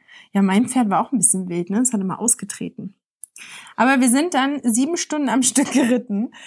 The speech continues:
Ähm, und es hat so gut geklappt, es hat so einen Spaß gemacht. Und diese mongolischen Pferde, die sind sowas von hart im Nehmen. Ich dachte echt oft, oh Gott,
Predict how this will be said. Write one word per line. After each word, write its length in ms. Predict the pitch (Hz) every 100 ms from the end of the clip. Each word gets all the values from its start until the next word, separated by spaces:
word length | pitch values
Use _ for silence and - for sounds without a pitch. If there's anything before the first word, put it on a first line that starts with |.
| - - -
Ähm, 460 | 220 220 214 208 -
und 140 | 262
es 140 | 262 233
hat 180 | 240
so 140 | - 339
gut 160 | 403
geklappt, 380 | - - 269 285
es 60 | -
hat 140 | 254
so 80 | -
einen 180 | 294 320
Spaß 380 | - 240 285 -
gemacht. 280 | 214 220
Und 140 | - 220
diese 180 | 220 220
mongolischen 640 | 220 214 214 269 269 233
Pferde, 560 | 208 240 247 226 190 214
die 220 | 220 226
sind 280 | 208 220 196
sowas 520 | 226 262 285 247 240
von 260 | - 226 196
hart 240 | 196 196
im 140 | - 202
Nehmen. 420 | 196 190 196 254
Ich 120 | 214
dachte 340 | - 226 202 -
echt 240 | 202 202
oft, 220 | - 202
oh 80 | 202 -
Gott, 220 | 180 -